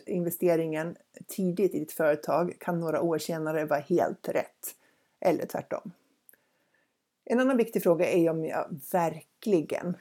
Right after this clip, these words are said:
kommer använda investeringen. Och här, här får man ju vara lite, eh,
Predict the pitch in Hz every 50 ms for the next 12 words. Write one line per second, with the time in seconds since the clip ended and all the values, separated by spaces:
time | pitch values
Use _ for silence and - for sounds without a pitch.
0 | _ - - 190 165 156 - - 160 160 160 160 160 151 - - 160 156 - -
1 | - 170 - - - - - - 165 175 - _ _ _ _ - - 202 180 196
2 | 220 180 175 185 208 202 175 - _ _ _ - - 202 196 190 - 185 170 165
3 | 165 165 165 165 180 170 160 151 147 156 165 135 _ - - 160 151 143 - _
4 | _ _ _ _ _ _ _ _ _ _ _ - - 190 175 160 156